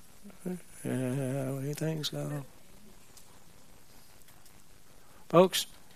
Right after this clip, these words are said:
if we are going to charge the gates of hell. I want y'all to get this picture again. The weaker of the opponents hides in a city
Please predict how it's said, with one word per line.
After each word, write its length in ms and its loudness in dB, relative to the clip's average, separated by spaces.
if 200 10
we 200 12
are 120 12
going 560 12
to 100 4
charge 680 10
the 80 4
gates 500 10
of 120 -2
hell. 340 0
I 60 10
want 160 10
y'all 140 10
to 80 8
get 200 4
this 160 6
picture 460 6
again. 380 0
The 100 12
weaker 640 12
of 140 8
the 100 10
opponents 600 8
hides 500 8
in 180 0
a 40 2
city 520 8